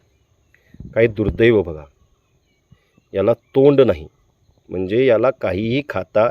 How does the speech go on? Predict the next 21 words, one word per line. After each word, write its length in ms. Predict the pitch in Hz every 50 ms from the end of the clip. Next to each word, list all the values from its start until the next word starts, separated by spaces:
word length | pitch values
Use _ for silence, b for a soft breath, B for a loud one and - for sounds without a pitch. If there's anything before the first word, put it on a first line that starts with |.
| - _ -
येत 320 | 95 95 98 - _ -
नाही. 440 | 107 101 110 110 98 107 110 98 90 _ b b b b b b b b b b b b -
काहीही 440 | - 98 101 104 113 117 120 - - -
खाता 340 | - 113 - - - 131
येत 140 | 131 135 127 - -
नाही 220 | 127 120 117 120
याचा 240 | 120 113 - - 127
अर्थ 180 | 123 113 - 123
काय, 220 | 110 117 110 110
की 120 | - -
तो 180 | 123 - - 139 135 _ -
कॅटलपि-, 760 | 127 107 98 - _ - 151 151 165 160 - 151 147 143 - - -
कॅटरपिलर 640 | - 110 101 - - 139 151 147 - 151 135 135 139
अवस्थेमध्ये, 640 | 151 123 117 127 127 - - 135 123 110 - - - - _ _ _ _ _ _ -
सुरवंटाच्या 540 | - - 113 110 117 139 143 143 131 143 135
अवस्थेमध्ये 480 | 127 120 123 - - 120 120 113 113
जितकं 380 | 98 90 110 107 - - - 147
काही 200 | 143 - 135 139 -
खातो, 420 | - - 104 - - 131 117 - _ _ _ _ _ _ b b b b b b b b b _ _ -
तितकंच 520 | - - - - _ - - 165 165 - -
त्याला 340 | - 139 120 117 123 135 143